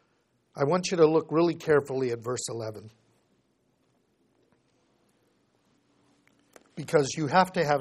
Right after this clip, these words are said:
spiritual balance in order to do this. And spiritual balance requires something, and Paul gets it. He says,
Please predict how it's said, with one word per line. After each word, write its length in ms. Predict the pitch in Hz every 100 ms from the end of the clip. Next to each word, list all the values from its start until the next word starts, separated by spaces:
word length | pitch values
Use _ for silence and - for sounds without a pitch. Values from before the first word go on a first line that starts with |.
| -
spiritual 460 | - 170 156 156 127
balance 500 | 117 135 127 120 117 - - _ _ _ _ _ -
in 120 | 139
order 260 | 135 127 117
to 100 | 113
do 220 | 120 123
this. 240 | 113 104 - - _ _ _ _ _ _ _ _ _ _ _ _ _ _ -
And 120 | 147 - -
spiritual 440 | 190 196 - 170
balance 800 | 120 156 160 147 131 139 - - _ _ _ -
requires 720 | 139 - 160 156 135 120 -
something, 440 | 117 110 107 101 - _ _ _ _
and 140 | 135 120
Paul 280 | 147 131 120
gets 340 | 117 104 -
it. 100 | 110 - _ _ _ _ _ _ _ _ _ _ _ _ _ _
He 120 | 170
says, 340 | 143 190 160